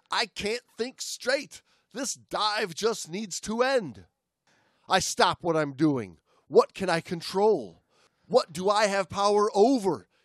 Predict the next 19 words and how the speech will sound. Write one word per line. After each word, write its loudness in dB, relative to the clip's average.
to -8
get -8
us -2
out 0
of -2
this -4
hole? 2
I -2
calm 2
down. 0
I -2
slow 4
down 2
my 0
breath. -6
I -2
can't -8
blow 2
through 0